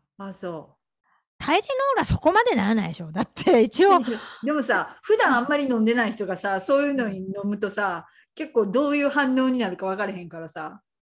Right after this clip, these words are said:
Speaker 2: あー、でもね、その疲れ四
Speaker 1: うん。
Speaker 2: 日間ぐらい続きましたよ、その。
Speaker 1: うーん。
Speaker 2: 結局、ワクチン打って五日目、六日目ぐらいで、
Speaker 1: うん。
Speaker 2: なんか普通に戻ったって感じ。
Speaker 1: ほ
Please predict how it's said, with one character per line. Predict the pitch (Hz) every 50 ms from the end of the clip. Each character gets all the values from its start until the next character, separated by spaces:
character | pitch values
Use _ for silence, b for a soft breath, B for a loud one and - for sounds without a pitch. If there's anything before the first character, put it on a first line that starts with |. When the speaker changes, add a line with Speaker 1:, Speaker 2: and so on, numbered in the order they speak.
| _ -
Speaker 2:
あ | - 175 180 185 196 190 190 190 190 190 185 185 180 175 170 160 151 _ _ _ _ _ _ -
ー、 | 220
で | 269 320
も | 320 262 196
ね、 | 202 196 165 151 _ _ _ _ _ _
そ | - 226 214
の | 269 359
疲 | 180 - - - 339
れ | 339 359 349 339 311
四 | 247 214 262
Speaker 1:
う |
ん。 | 208 -
Speaker 2:
日 | - 339 359
間 | - 403 392 403
ぐ | 415
ら | 311
い | -
続 | - 180 175
き | -
ま | 175 180 185
し | -
た | - 160
よ、 | 160 170
そ | - - 175 165
の。 | 160 160 160 - - _ - _ _ _ _ _ _ _ _ _ _ -
Speaker 1:
う |
ー | 220
ん。 | 226 240 240 240 247 247
Speaker 2:
結 | 240 247 247 240 233 -
局、 | - 320 302 - - 330 330 330 b b b b b b b _
ワ | - 302 -
ク | - -
チ | - 311
ン | 277 254 254
打 | 240 220
っ |
て | - _ _ - 190
五 | 196 214 208 - - -
日 | - 311 311
目、 | 320 311 285
六 | 226 233 254 320
日 | 320 - 381
目 | 370 381 381
ぐ | 381 392
ら | 370 320 277
い | 220 208
で、 | 233 269 285 277 233 - - _ _ _ _ -
Speaker 1:
う | 233
ん。 | 226 226 202 156 175 - _ _ _ -
Speaker 2:
な | 269 277
ん | 269
か | - 190
普 | 170 -
通 | - - 220 214
に | 202 196
戻 | 196 196 190 190 190
っ |
た | _ - - -
っ |
て | _ _ _
感 | - - 165 170 _
じ。 | - _ _ _ _ _ _ _ _ _ _ _ _ -
Speaker 1:
ほ | 208 208 208 202 202 196 185 180 175 170 165 156 139 131